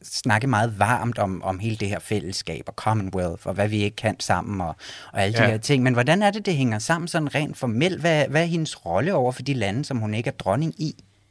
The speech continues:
Speaker 2: Jamen altså, formelt, så, så har hun jo ikke, øh, nogen stor, øh, rolle over for de lande, hvor hun ikke er regenten.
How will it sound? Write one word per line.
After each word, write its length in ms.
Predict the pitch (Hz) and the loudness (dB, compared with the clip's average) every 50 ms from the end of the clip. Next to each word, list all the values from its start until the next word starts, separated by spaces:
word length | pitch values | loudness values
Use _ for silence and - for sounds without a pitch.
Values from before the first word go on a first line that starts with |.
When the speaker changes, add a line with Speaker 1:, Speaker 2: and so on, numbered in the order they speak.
| _ _ _ _ _ _ _ _ _ _ _ - - - _ _ _ _ _ _ _ _ _ _ _ _ _ _ _ _ _ _ | _ _ _ _ _ _ _ _ _ _ _ -20 -20 -20 _ _ _ _ _ _ _ _ _ _ _ _ _ _ _ _ _ _
Speaker 2:
Jamen 120 | 127 123 120 | 4 6 6
altså, 200 | 110 - - 120 | 6 4 0 0
formelt, 440 | - - 127 127 139 170 175 139 | 2 4 6 6 6 6 4 2
så, 180 | - - 160 151 127 147 - - | 0 0 0 0 0 -4 -8 -8
så 140 | - - | -6 -6
har 460 | 143 - - - - - - - - - | -6 -6 -8 -10 -10 -10 -10 -10 -8 -2
hun 120 | 170 175 156 | 0 2 2
jo 140 | 147 143 - | 2 2 2
ikke, 360 | - 135 143 160 190 180 165 - - | 4 4 4 4 2 0 -2 0 2
øh, 220 | 120 117 120 117 | 4 4 6 6
nogen 300 | 120 120 117 131 151 160 | 6 6 6 4 4 2
stor, 500 | - - - 131 131 135 123 113 127 127 - | 0 -2 0 2 2 4 4 2 0 0 2
øh, 240 | 117 113 110 110 | 4 4 6 4
rolle 360 | 107 101 107 110 110 117 147 147 | 4 4 4 4 4 4 4 4
over 220 | - 123 - 120 | 4 4 4 2
for 100 | - 131 | -2 -6
de 160 | - - 135 | -4 -2 2
lande, 340 | 127 117 110 104 107 135 147 | 4 6 6 6 6 4 4
hvor 200 | 131 117 110 87 | 4 4 4 4
hun 180 | 113 120 117 - - | 4 2 0 0 2
ikke 280 | 123 127 131 160 175 - - | 2 2 4 2 0 0 0
er 220 | 101 104 110 123 135 - _ _ - | 0 0 0 -2 -4 -12 _ _ -2
regenten. 480 | 117 120 151 170 - - - 107 104 | 2 2 2 2 2 -2 -6 -8 -8